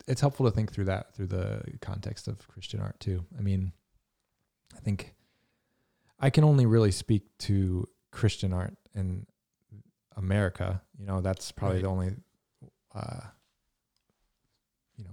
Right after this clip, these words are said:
Speaker 1: Christian art that I've been exposed to. And I think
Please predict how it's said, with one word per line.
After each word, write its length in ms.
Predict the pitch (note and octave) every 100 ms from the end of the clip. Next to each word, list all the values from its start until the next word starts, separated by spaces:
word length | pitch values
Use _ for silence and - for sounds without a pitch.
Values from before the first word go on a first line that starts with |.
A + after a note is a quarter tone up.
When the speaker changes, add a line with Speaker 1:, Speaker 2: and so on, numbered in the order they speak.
| G2
Speaker 1:
Christian 300 | - G2+ F#2+
art 140 | F#2
that 80 | F#2+
I've 160 | F#2 F2+
been 100 | F2+
exposed 560 | F#2+ - F#2+ F#2 -
to. 240 | - F2 F2+ - _ _ _ _ _ _ _ _ -
And 120 | G2+
I 80 | G2
think 520 | - G#2 G2+ - -